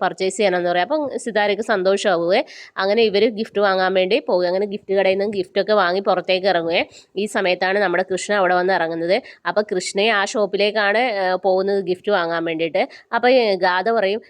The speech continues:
"ഇനി അവൾ വരത്തൊന്നുമില്ല, നമുക്ക് നവീൻ്റെ വീട്ടിലേക്ക് പോകാമെന്നും" പറഞ്ഞ് സിതാരയെ ചട്ടം കെട്ടി അങ്ങനെ നവീൻ്റെ വീട്ടിലേക്ക് പോവുകയാണ്. അപ്പോൾ ആ ഫംഗ്ഷനിൽ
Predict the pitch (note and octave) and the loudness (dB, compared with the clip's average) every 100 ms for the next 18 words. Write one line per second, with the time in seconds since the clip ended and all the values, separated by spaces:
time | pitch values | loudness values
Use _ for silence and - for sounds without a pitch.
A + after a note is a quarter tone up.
0 | - G3 B3+ G3+ A3 G#3 F3+ G#3 G#3 F#3+ | -8 -2 0 0 2 2 0 -2 -2 -2
1 | E3+ F#3+ F3+ F#3 G#3 G#3 F#3 F#3+ G3+ F3 | 0 -2 -2 -2 -2 -2 0 0 -2 0
2 | F3+ F3+ G3+ F#3 F3 F#3+ G3 E3 F3+ A3+ | -2 -2 0 2 2 0 -2 -2 -2 -4
3 | C3 G#3 F#3+ F#3+ F3+ G#3 A3 F#3 F#3+ G3+ | -6 -8 -4 0 2 0 -2 -4 -4 -4
4 | F#3 G#3 F#3 F3+ D#4 - _ _ F#3 F#3 | -2 -2 0 0 -2 -4 _ _ -2 0
5 | F#3+ A3 G#3 E3 F#3 F#3 G3 F3 E3+ E3+ | 0 2 0 0 -2 0 -2 0 -2 -4
6 | E3+ G#3 A3+ G#3 G3 G#3 A#3 A#3 | -2 -2 0 -2 -2 -2 -2 0